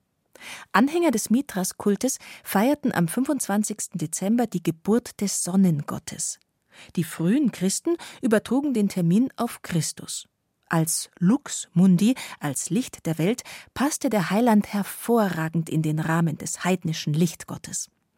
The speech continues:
Zumal die Zeit um den fünfundzwanzigsten Dezember ohnehin eine magische Periode war, eine Grenze zwischen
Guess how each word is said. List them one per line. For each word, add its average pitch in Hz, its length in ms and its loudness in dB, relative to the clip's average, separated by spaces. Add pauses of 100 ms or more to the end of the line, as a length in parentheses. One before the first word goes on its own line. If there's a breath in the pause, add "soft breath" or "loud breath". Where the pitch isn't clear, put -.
(260 loud breath)
Zumal 233 280 4
die 254 140 0
Zeit 214 460 0
um 180 120 4
den 160 180 0
fünfundzwanzigsten 196 880 0
Dezember 196 500 2 (420 loud breath)
ohnehin 240 520 6
eine 165 260 -2
magische 165 520 -4
Periode 175 580 -6
war, 156 240 -8 (320 loud breath)
eine 202 140 6
Grenze 202 480 2 (240 loud breath)
zwischen 214 400 -2